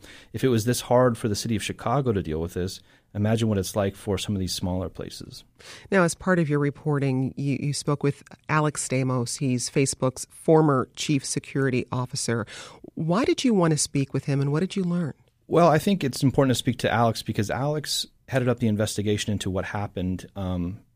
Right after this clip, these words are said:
Speaker 1: on Facebook's platform, uh, as part of the Russian operation. Alex didn't speak specifically to the situation in Chicago because he wasn't there when this happened, but he said, generally speaking, people need to be realistic about how hard it is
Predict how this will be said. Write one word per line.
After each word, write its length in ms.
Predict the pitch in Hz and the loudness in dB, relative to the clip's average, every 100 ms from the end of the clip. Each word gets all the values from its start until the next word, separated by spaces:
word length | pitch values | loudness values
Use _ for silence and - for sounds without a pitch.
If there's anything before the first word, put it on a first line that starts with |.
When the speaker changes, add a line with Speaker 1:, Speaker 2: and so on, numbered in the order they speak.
| - | -4
Speaker 1:
on 180 | 117 117 | 0 0
Facebook's 400 | - 98 - - | 0 -2 -4 -6
platform, 720 | - 98 - 104 95 92 92 | -2 -2 -2 -2 0 -2 -4
uh, 60 | 95 | -4
as 400 | 90 69 82 - | -4 -4 -6 -4
part 160 | 110 | -4
of 40 | 92 | -2
the 60 | |
Russian 300 | 92 90 98 | -2 -2 -4
operation. 640 | 87 87 92 101 - 87 90 - - - _ - | -6 -4 -2 -2 -2 -4 -6 -10 -20 -20 _ -4
Alex 360 | 120 147 143 | 2 4 2
didn't 220 | - 131 | 2 2
speak 280 | 113 - 127 | 2 -2 -4
specifically 540 | - 110 - 117 117 101 | -2 -4 -2 0 2 0
to 480 | - 147 131 117 - - - | 2 4 6 6 0 -12 -8
the 100 | 101 | -4
situation 440 | 113 - 104 101 | -2 0 0 0
in 60 | 87 | -2
Chicago 600 | 90 - 131 127 101 87 | -4 -2 0 2 2 0
because 300 | 92 92 87 | -2 -6 -4
he 60 | |
wasn't 300 | 104 95 90 | -2 -2 -2
there 220 | 95 101 | 0 0
when 140 | 95 92 | 0 -2
this 140 | 90 | -2
happened, 440 | 113 104 113 104 - - - - - | -4 -4 -2 -4 -4 -14 -20 -16 -6
but 120 | 113 | 0
he 100 | 135 | 0
said, 280 | - 131 110 | 2 2 2
generally 460 | 123 143 143 117 | 4 4 6 4
speaking, 640 | 104 - 143 143 117 104 95 | 2 -2 0 0 2 0 0
people 300 | 139 135 117 | -2 2 2
need 160 | 110 | 2
to 80 | 110 | 0
be 360 | 110 107 104 101 - _ - | 0 0 0 -4 -12 _ 0
realistic 600 | 131 131 120 117 - 104 | 6 6 6 4 2 0
about 320 | 98 107 90 | 2 2 2
how 180 | 104 101 | 2 0
hard 380 | - 110 113 110 | 0 2 4 4
it 100 | 98 | 2
is 420 | 95 95 95 - | 2 0 -2 -8